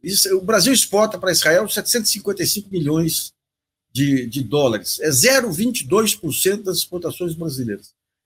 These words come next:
Israel é o quinquagésimo terceiro país, é, que recebe exportações brasileiras. As importações de Israel são um bilhão e trezentos milhões.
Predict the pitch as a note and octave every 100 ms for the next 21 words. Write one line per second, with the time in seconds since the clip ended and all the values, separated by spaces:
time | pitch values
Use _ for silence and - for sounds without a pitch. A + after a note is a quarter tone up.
0 | _ - G3+ G3+ A#3+ A3+ G3+ G#3 F3 G3
1 | _ - C#4 A#3+ E3 C3 A#3+ A3 A3 G#3
2 | G3 - - B3 A3 F3+ - F#3+ C#3 F#3+
3 | G#3 - - - _ _ _ _ _ -
4 | B2+ B2+ A#2 G#2+ _ - E3+ E3 D#3+ E3+
5 | E3 F3+ E3+ - F3 D#3+ E3 D3+ A#2 A2
6 | - _ _ _ _ - C#4+ A#3+ A#3+ G3+
7 | A3+ G#3 E3 A#2+ E3+ E3+ C#3 C3+ C3+ C3+
8 | D#3+ G#3+ G#3 A#3 A3 G3+ B3 A3+ E3+ G3+
9 | D3+ F3+ A3 G#3 F#3 G#3+ F3+ D#3 F#3+ F#3+
10 | F#3 D3+ C#3 - -